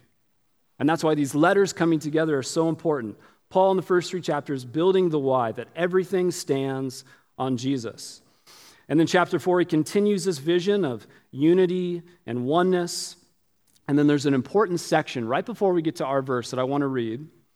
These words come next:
that talks through this new life that you now have.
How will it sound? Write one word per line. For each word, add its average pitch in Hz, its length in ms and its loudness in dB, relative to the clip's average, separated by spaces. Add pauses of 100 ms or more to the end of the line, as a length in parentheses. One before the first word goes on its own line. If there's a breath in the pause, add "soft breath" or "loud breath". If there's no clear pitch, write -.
(480 loud breath)
that 139 200 -2
talks 180 460 0
through 131 560 0 (220 loud breath)
this 131 180 -2
new 156 300 4
life 123 440 2
that 120 120 -6
you 120 120 -6
now 120 200 0
have. 110 340 -4